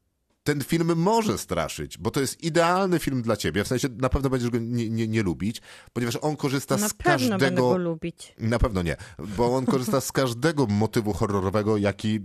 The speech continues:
Speaker 1: ludzkość kiedykolwiek wymyśliła. Jumpscare jest co pięć sekund. Y, skrzypce grają po prostu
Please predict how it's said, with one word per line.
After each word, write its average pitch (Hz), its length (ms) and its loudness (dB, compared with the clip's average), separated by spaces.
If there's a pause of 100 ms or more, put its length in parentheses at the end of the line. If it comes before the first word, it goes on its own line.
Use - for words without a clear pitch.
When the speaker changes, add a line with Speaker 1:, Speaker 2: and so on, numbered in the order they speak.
(100)
Speaker 1:
ludzkość 110 540 0
kiedykolwiek 104 480 0
wymyśliła. 85 500 -2 (440)
Jumpscare 131 680 2 (180)
jest 110 200 0
co 120 120 2 (280)
pięć 160 260 4
sekund. 87 540 -2 (300)
Y, 107 640 -2
skrzypce 156 640 0
grają 127 520 2
po 127 120 2
prostu 131 600 2